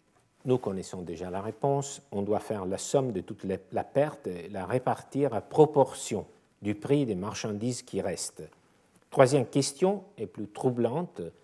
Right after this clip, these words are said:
Et s'il y avait à bord du navire des passagers,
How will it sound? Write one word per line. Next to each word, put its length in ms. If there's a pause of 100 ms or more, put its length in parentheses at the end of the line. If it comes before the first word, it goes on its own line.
(400)
Et 60
s'il 200
y 80
avait 240
à 80
bord 420
du 180
navire 580
des 120
passagers, 880